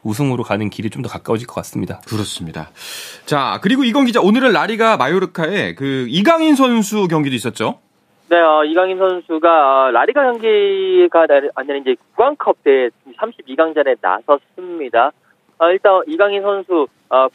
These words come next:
Speaker 3: 폰테베드라와의 경기에서 이제 출전을 했는데 교체 명단에 있었어요.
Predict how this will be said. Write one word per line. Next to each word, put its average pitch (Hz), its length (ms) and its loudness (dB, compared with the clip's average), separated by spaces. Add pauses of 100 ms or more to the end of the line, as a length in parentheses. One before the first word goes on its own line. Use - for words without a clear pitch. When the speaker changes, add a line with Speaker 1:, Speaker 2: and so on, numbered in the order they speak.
Speaker 3:
폰테베드라와의 185 1120 4
경기에서 135 800 2
이제 123 120 -12 (200)
출전을 156 280 -4
했는데 143 540 2 (280)
교체 311 220 2
명단에 262 420 2
있었어요. 123 720 2